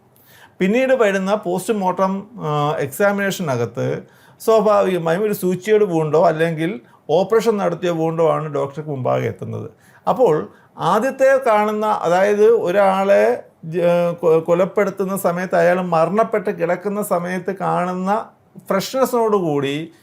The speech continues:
നടത്തുന്ന ഒരു ഓപ്പറേഷൻ്റെ റിസൾട്ട് ആയിരിക്കില്ല ഒരു ഓപ്പറേഷന് വിധേയനായ ശേഷം ആ മുറിവുകൾ പരിശോധിക്കുന്ന സമയത്ത് ഫോറൻസിക്, ആ, ഡോക്ടർക്ക് ലഭിക്കുന്നത്. എങ്കിൽ പോലും അദ്ദേഹം പറഞ്ഞു, ഈ മുറിവ് സാധാരണഗതിയിൽ ഇങ്ങനത്തെ ഒരു സ്റ്റാബ് ഇഞ്ചുറിയുടെ റിസൾട്ടാണ്. കാരണം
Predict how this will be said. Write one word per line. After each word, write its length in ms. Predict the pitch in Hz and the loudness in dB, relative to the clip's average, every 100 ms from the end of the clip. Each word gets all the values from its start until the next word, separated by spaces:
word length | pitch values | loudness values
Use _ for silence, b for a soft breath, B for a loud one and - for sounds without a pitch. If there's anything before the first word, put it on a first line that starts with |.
| b - | b -6
നടത്തുന്ന 440 | 151 165 165 170 170 | 0 0 0 -4 -2
ഒരു 100 | 156 | 0
ഓപ്പറേഷൻ്റെ 640 | 151 151 170 165 170 160 | 0 -2 -6 -6 -6 -4
റിസൾട്ട് 380 | 143 135 202 196 | -4 -2 -2 0
ആയിരിക്കില്ല 760 | 139 156 175 139 113 120 135 b b b | 0 0 -2 -6 -4 -4 -6 b b b
ഒരു 140 | 165 170 | -2 2
ഓപ്പറേഷന് 680 | 156 208 208 247 240 226 208 | 4 4 2 2 2 -2 -2
വിധേയനായ 640 | 165 175 196 190 170 175 | 0 0 0 0 -2 -2
ശേഷം 520 | 175 156 139 143 170 185 - _ _ 143 | -2 -2 -2 -2 -4 -4 -10 _ _ -2
ആ 200 | 160 220 | 2 2
മുറിവുകൾ 480 | 185 160 170 180 | 0 -2 0 -2
പരിശോധിക്കുന്ന 680 | 180 151 143 165 165 165 160 | 0 -2 -2 -6 -6 -6 -6
സമയത്ത് 680 | 147 131 135 139 127 - 214 | -4 -4 -4 -8 -10 -2 -2
ഫോറൻസിക്, 600 | - 165 160 160 165 - b b b - | 2 2 4 2 -6 -10 b b b -4
ആ, 60 | 143 | -2
ഡോക്ടർക്ക് 460 | 139 139 147 135 | 0 -2 -4 -6
ലഭിക്കുന്നത്. 380 | 120 127 120 104 b b b | -6 -6 -8 -10 b b b
എങ്കിൽ 220 | 220 254 | 0 2
പോലും 240 | 247 202 180 | 2 2 2
അദ്ദേഹം 280 | 160 156 131 | 2 0 0
പറഞ്ഞു, 320 | 117 123 220 - b b - | -2 -2 -8 -12 b b -8
ഈ 160 | 233 294 | 0 0
മുറിവ് 460 | 359 262 180 135 139 233 - _ _ - | 2 2 2 2 2 0 -6 _ _ -2
സാധാരണഗതിയിൽ 720 | 226 214 214 202 185 165 190 | 2 4 4 2 0 -2 -2
ഇങ്ങനത്തെ 280 | 165 170 165 | -4 -4 -6
ഒരു 60 | 151 | -4
സ്റ്റാബ് 360 | 160 156 170 175 | 2 2 2 -2
ഇഞ്ചുറിയുടെ 480 | 170 180 175 170 156 | -4 -2 0 2 0
റിസൾട്ടാണ്. 440 | 131 143 139 131 123 | -2 -4 -2 -2 0
കാരണം 340 | 147 151 220 | 0 0 -2